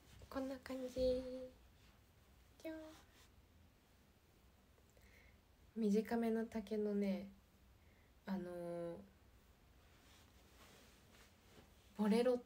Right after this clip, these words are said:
ていうやつですね。ふわっとした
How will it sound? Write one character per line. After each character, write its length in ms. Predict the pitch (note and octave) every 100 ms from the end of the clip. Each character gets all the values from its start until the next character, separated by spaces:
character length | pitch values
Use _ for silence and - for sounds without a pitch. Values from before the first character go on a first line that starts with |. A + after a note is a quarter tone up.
| -
て 80 |
い 260 | G#3+ G3+ G3
う 120 | F#3+ - - - - -
や 60 | -
つ 100 | -
で 120 | -
す 120 | - -
ね。 40 | - - - - - - - - - - - - - - - - - - -
ふ 80 | A3+
わ 100 | A3
っ 20 | G3+ G3
と 140 | - G3
し 80 |
た 100 | -